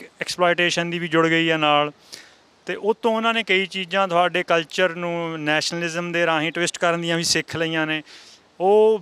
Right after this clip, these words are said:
ਬ-, ਬ੍ਰਿਟਿਸ਼ ਸਿਸਟਮ ਦੇ ਨਾਲ ਜੁੜ ਕੇ ਉਹਨਾਂ ਦੀ ਕੈਪੇਬਿਲਿਟੀ ਵੱਧ ਗਈ ਆ।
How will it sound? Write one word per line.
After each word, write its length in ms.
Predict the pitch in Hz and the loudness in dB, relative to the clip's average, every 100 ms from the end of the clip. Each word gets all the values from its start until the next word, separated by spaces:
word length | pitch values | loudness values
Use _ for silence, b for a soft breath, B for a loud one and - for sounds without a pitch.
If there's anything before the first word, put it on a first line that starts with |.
| 156 | -4
ਬ-, 160 | 190 | -6
ਬ੍ਰਿਟਿਸ਼ 360 | 139 170 226 214 | -4 -2 -2 -2
ਸਿਸਟਮ 440 | 190 180 - 208 | -2 -4 -6 -6
ਦੇ 60 | 202 | -2
ਨਾਲ 260 | 190 185 | 2 2
ਜੁੜ 200 | 180 185 | 2 0
ਕੇ 160 | 180 202 | 0 -2
ਉਹਨਾਂ 120 | 208 | -4
ਦੀ 60 | 214 | 0
ਕੈਪੇਬਿਲਿਟੀ 460 | 208 214 233 220 | 0 2 0 0
ਵੱਧ 240 | 202 143 175 | -2 0 0
ਗਈ 180 | 170 | -4
ਆ। 100 | 190 | -8